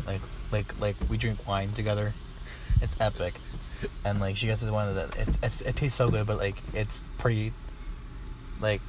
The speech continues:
like, it'll get you fucked up. <laughs> Well, I mean, not fucked up, but, like,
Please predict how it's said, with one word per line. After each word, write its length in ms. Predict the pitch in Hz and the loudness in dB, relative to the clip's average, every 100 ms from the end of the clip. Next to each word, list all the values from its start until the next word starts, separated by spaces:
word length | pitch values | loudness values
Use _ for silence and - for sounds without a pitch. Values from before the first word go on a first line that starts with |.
| - - | -4 2
like, 180 | 104 - - | 2 2 2
it'll 140 | 120 | 2
get 140 | 85 120 | 2 -4
you 60 | |
fucked 320 | - - - | 2 2 4
up. 200 | 117 131 - - - - | 4 2 0 -2 2 8
<laughs> 0 | 196 - 170 - - - - - - - - - - - | 6 6 -4 -4 -6 -6 -4 2 2 2 -6 -6 -6 0
Well, 120 | 127 | 4
I 20 | |
mean, 60 | 139 | 6
not 120 | 135 | 6
fucked 240 | 123 110 113 | 6 4 2
up, 140 | 113 | 0
but, 80 | 127 | 0
like, 180 | 120 | 0